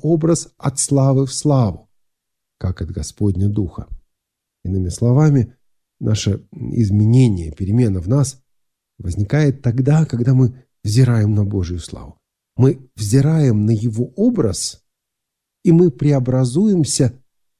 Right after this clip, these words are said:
согласно этому самому образу. То есть мы становимся всё более и более похожими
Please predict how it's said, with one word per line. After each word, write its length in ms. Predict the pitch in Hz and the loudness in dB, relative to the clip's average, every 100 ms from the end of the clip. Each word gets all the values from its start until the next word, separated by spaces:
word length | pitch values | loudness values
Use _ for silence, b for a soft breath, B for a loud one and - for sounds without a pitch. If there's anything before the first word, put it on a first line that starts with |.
| _ _ _ | _ _ _
согласно 640 | - 151 143 135 113 - | -2 0 2 2 0 -4
этому 420 | - 120 104 90 | -4 -4 -4 -6
самому 340 | 87 76 71 76 | -8 -10 -10 -12
образу. 400 | 85 78 - - | -12 -14 -14 -8
То 80 | 113 | -4
есть 120 | 123 | 2
мы 200 | 139 131 B B _ - | 2 0 B B _ -6
становимся 500 | - 147 175 - 135 | 2 4 2 0 -6
всё 180 | - | -4
более 320 | 123 170 180 135 | -2 0 2 2
и 40 | |
более 300 | 127 175 139 | 0 0 -2
похожими 840 | - 117 - 156 135 131 123 - | -4 -8 0 2 4 4 2 -2